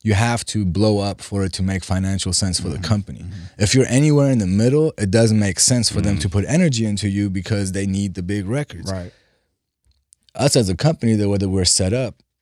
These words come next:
Speaker 1: that, that's not how it is. We have a lot of artists where, you know, if, if you're making, if you're making sixty K a year working at Home Depot, but you could do that rapping in your bedroom, why not?
Speaker 2: Exactly.
Speaker 1: You know what I mean? We have a lot of artists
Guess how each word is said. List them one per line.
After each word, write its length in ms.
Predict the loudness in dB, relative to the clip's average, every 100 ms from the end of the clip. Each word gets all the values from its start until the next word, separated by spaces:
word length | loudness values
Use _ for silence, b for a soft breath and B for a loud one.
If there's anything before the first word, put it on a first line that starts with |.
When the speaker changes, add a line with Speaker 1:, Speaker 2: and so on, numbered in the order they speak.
| _
Speaker 1:
that, 280 | -10 -10 -10
that's 340 | -4 0 0
not 220 | 0 0 0
how 180 | 0 0
it 80 | 2
is. 160 | 2
We 120 | 4
have 200 | 2 2
a 40 | 0
lot 220 | -2 -4
of 80 | -4
artists 460 | 0 2 2 -2 -8 _ _ _ _ _ _ _ 0
where, 540 | 4 4 4 2 -4 -8
you 120 | 0 0
know, 120 | 2
if, 140 | 0 2
if 160 | 2
you're 140 | 4 4
making, 560 | 2 0 -2 -4 -6 -4
if 120 | 0
you're 140 | 2
making 340 | 2 2 2 2
sixty 380 | 2 0 0 2
K 380 | 2 2 2 0
a 20 |
year 400 | 0 2 2 0
working 540 | 0 -2 -2 -2 -4
at 240 | -4 -2 0
Home 260 | 0 2
Depot, 380 | 2 2 0 -2
but 220 | 0 0
you 80 | 0
could 160 | 0 2
do 160 | 2
that 240 | 0 -2 -2
rapping 400 | -2 -2 -4 -6
in 100 | -6
your 80 | -4
bedroom, 460 | -2 -2 -4 -8
why 160 | -6 -4
not? 280 | -4 -6 -10 _ -20
Speaker 2:
Exactly. 480 | -14 -8 -6 0 4
Speaker 1:
You 120 | 4
know 160 | 4 4
what 80 | 4
I 60 |
mean? 280 | 2 2 4
We 100 | 4
have 200 | 4 2
a 60 | 2
lot 240 | 2 2
of 80 | 2
artists 520 | 2 2 2 0 -4